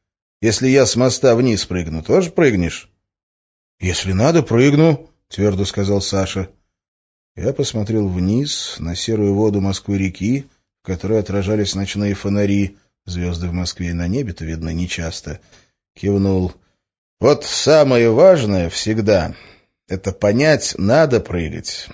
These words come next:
или нет. Саша, они придут сюда, потому что так направлен зов.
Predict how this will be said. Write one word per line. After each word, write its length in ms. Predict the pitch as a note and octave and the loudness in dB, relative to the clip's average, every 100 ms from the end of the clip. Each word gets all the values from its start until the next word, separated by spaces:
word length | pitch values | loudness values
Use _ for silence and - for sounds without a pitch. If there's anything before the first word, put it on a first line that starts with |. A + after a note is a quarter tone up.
| - | -8
или 180 | F#2 C3+ | -4 -2
нет. 560 | F#2 D#2 C2+ - - - - _ _ _ _ _ _ | -2 -4 -8 -14 -20 -20 -20 _ _ _ _ _ _
Саша, 440 | - C#3 B2 D2 C#2 - _ _ _ | 2 2 4 -2 -12 -20 _ _ _
они 280 | F2+ A2+ D3 | -2 2 2
придут 500 | D3+ F3 F3+ F3+ G2+ | 2 2 4 4 2
сюда, 400 | - F#2+ E2+ D2 | -4 -6 -6 -8
потому 340 | E2 G#2+ C#3 | -6 -2 0
что 200 | B2 A#2 | 0 -4
так 340 | G2+ D3 E3 G2+ | 0 2 2 0
направлен 600 | F2+ F#2+ B2 B2+ A#2+ G#2 | -4 2 2 4 2 0
зов. 580 | E2+ E2 - - - | -2 -6 -8 -14 -20